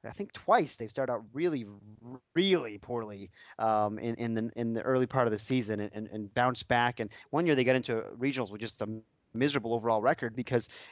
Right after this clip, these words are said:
you know, they, they, they, they kinda get, you know, they get that confidence going into the conference tournament and then just roll right through. And they find, you know, they, they really are,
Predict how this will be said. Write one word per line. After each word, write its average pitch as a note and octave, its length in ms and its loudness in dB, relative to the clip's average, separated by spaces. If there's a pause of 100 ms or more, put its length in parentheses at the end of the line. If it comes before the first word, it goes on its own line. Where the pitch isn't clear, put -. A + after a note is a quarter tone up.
you G#2+ 80 -4
know, A2+ 80 0
they, D2+ 40 -8
they, A#2+ 140 -2
they, A2 260 0 (200)
they B2 80 -6
kinda B2+ 240 2
get, D3 200 4 (400)
you C#3 60 -8
know, B2+ 60 -4
they B2 80 -4
get D3 120 -4
that C3+ 160 2
confidence C3+ 600 0
going C3+ 180 -2
into C3+ 120 0
the A#2+ 100 -2
conference B2+ 320 -2
tournament D3 340 0
and A2 80 -4
then B2 120 -2
just A2+ 180 -8 (100)
roll C#3+ 340 0
right D3 240 4
through. E3+ 340 0
And C#3+ 100 0
they A#2+ 60 0
find, D#3 320 0
you C#3+ 80 -2
know, A2+ 200 -2
they, C3 140 -4
they D3+ 160 0
really C#3+ 420 4
are, B2 180 6